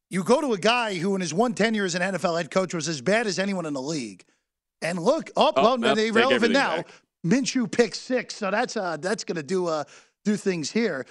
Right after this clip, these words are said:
Speaker 1: But regardless, the point's gonna stand 'cause Ben's right. If New Orleans was well coached, New Orleans would be winning the N F C South this year.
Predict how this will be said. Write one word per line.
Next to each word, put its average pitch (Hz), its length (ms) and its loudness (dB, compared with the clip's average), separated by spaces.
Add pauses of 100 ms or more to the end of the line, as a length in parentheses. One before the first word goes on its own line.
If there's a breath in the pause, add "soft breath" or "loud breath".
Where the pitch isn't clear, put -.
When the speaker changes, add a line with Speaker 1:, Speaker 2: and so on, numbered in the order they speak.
(140 loud breath)
Speaker 1:
But 233 100 4
regardless, 214 520 2
the 180 80 -4
point's 254 260 0
gonna 139 180 -6
stand 208 400 -4
'cause 156 140 -4
Ben's 220 260 0
right. 143 260 -2
If 131 100 -8
New 170 140 -2
Orleans 208 420 -2 (300 loud breath)
was 190 200 2
well 185 200 2
coached, 208 340 0
New 185 120 2
Orleans 196 340 0
would 160 120 -2
be 165 80 0
winning 185 240 0
the 160 100 -2
N 151 100 -2
F 120 60 -6
C 123 140 -10
South 160 340 -6
this 107 200 -12
year. 113 200 -12